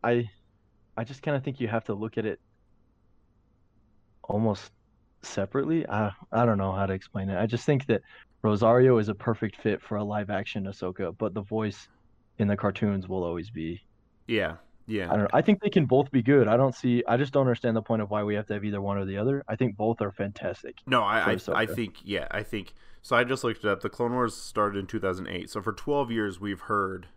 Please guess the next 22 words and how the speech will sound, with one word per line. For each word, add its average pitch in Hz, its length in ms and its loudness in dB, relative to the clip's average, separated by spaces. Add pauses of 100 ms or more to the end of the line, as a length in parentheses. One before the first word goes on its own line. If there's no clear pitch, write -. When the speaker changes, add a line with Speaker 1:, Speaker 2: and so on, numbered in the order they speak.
(160)
Speaker 2:
Ashley 95 340 -2
Eckstein's 87 360 -8
voice. - 380 -14 (640)
Speaker 1:
Yeah. 87 240 -2 (560)
Speaker 2:
And, 98 520 -4 (720)
yeah, 101 260 0 (100)
when 107 200 -2
I 135 120 2
first, - 520 -4
first - 320 -4
of 127 60 0
all, 107 200 2
you 107 160 -4
don't 139 160 -2
really 127 220 0
get 110 160 -4
a 101 40 -4
clear 107 260 -4
shot 98 240 -2
of 95 60 -8
her 95 100 -2
face - 580 -8